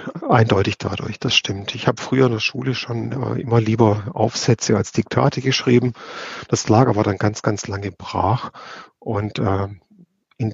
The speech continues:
dem Augenblick, als ich angefangen habe, über meine Arbeit zu schreiben, als freier Autor für die Fachzeitschrift tätig war und dann letztendlich auch in die Redaktion gewechselt habe,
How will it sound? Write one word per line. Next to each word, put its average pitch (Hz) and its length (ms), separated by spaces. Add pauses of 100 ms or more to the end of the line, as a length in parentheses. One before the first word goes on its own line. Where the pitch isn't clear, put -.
(140)
dem 113 200
Augenblick, 110 500
als 104 240
ich - 240
angefangen 113 580
habe, 110 140
über 113 180
meine 98 280
Arbeit 113 320
zu - 160
schreiben, 107 580
als 113 240
freier 101 400
Autor 117 300
für - 120
die 104 120
Fachzeitschrift - 760
tätig - 440
war 104 180 (400)
und 110 180
dann 104 100
letztendlich 104 600
auch - 140
in 101 60
die 107 60
Redaktion 95 520
gewechselt 104 440
habe, 101 160